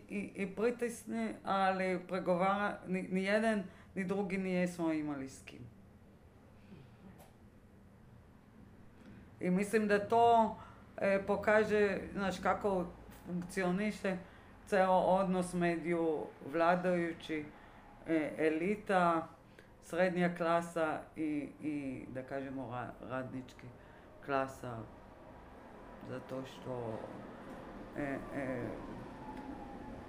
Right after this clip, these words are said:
stalno ima neki proces podmitovanja. A, a da,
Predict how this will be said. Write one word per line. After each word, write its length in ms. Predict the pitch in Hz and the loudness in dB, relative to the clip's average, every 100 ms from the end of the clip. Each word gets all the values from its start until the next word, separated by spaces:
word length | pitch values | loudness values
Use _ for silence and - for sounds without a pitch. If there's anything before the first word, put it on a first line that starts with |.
| - - - | -14 -14 -14
stalno 400 | - 151 147 147 | -4 2 2 2
ima 300 | 151 160 156 | 0 2 2
neki 320 | 156 156 151 | 0 -2 -4
proces 680 | 160 143 151 151 151 - - - - - - - - - - - - | -8 -4 -4 -4 -8 -10 -14 -16 -16 -18 -18 -18 -18 -18 -18 -12 -2
podmitovanja. 1040 | 156 139 147 147 147 131 120 123 123 98 117 - - - - - - - - - - - | -2 -2 -4 -4 -4 -4 -4 -6 -8 -10 -12 -16 -20 -20 -20 -20 -20 -18 -18 -18 -14 -4
A, 280 | 147 135 - | 0 0 -2
a 160 | 123 143 | -2 -2
da, 240 | 135 147 | 2 2